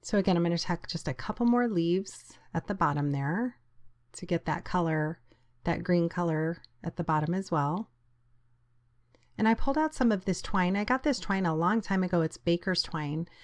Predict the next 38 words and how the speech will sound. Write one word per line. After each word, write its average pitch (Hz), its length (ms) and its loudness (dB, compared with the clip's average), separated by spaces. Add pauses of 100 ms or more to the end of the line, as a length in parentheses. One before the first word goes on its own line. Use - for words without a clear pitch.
(240)
Wrapped 220 240 4
it 262 100 2
around 214 200 4
my 190 80 2
finger 180 340 0
a 170 40 2
few 180 200 0
times, 160 520 -2
and 208 120 4
now 214 160 4
I'm 214 100 2
just 202 200 -2
simply 185 300 0
going 170 260 0
to 160 460 -2 (260)
tie 202 200 2
a 185 100 2
knot 175 240 2
in 175 60 0
the 165 60 2
center, 165 300 0
and 151 140 0
that 160 160 -4
gives - 200 -4
me 175 120 2
the 165 120 2
bow 160 240 2
that 156 160 0
I 147 60 0
wanted. 143 400 0
I'm 156 80 -2
gonna 160 140 -2
cut - 240 -4
the 180 160 0
ends 160 240 2
off 147 180 -2
so 160 160 -6
they 139 320 -4